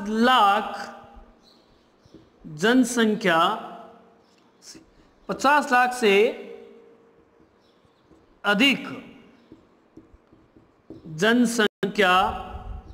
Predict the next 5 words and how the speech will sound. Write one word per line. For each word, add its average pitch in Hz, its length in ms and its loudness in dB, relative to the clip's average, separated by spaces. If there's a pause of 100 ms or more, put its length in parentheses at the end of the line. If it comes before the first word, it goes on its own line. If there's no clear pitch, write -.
(880)
निवास 185 720 2
करती 175 320 -2
है, - 440 -2 (3000)
करती 156 300 0
है 151 460 -6